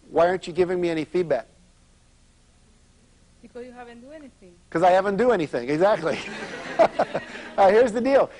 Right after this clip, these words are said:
Speaker 1: If I don't take action, I don't get any feedback. See, that's why the action's so important. Now, we'll, we'll start again. You ready? Okay, here we go.
Speaker 2: O-, on course, course, on course,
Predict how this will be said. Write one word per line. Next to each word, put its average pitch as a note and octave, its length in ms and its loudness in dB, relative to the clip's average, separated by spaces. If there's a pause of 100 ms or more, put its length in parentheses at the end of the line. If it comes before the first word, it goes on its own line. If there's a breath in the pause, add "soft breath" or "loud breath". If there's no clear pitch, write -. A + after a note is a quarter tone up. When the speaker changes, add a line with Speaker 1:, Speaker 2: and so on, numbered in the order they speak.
(120)
Speaker 1:
If F#3 160 0
I A3+ 160 4
don't B3 180 0
take A3+ 260 0
action, A3+ 440 2
I - 40 0
don't A3+ 140 -2
get A#3 140 0
any A#3+ 160 -2
feedback. A#3+ 580 0 (140)
See, - 100 -2
that's G#3+ 180 2
why A#3 200 4
the A3+ 160 2
action's A3+ 400 0
so F#3+ 180 0
important. G#3+ 460 0 (420 soft breath)
Now, F3+ 320 0
we'll, F3 220 0
we'll F3 180 -2
start E3 300 2
again. C#3 340 -4
You C3 80 -6
ready? E3 300 0 (420 soft breath)
Okay, C3 200 -4
here C#3+ 100 0
we D3 80 -2
go. A2+ 180 -4 (1040)
Speaker 2:
O-, A3 160 -8
on A3 120 -6
course, A3 480 -4 (160)
course, A3+ 420 -8 (460)
on G3 60 -16
course, G#3+ 360 -8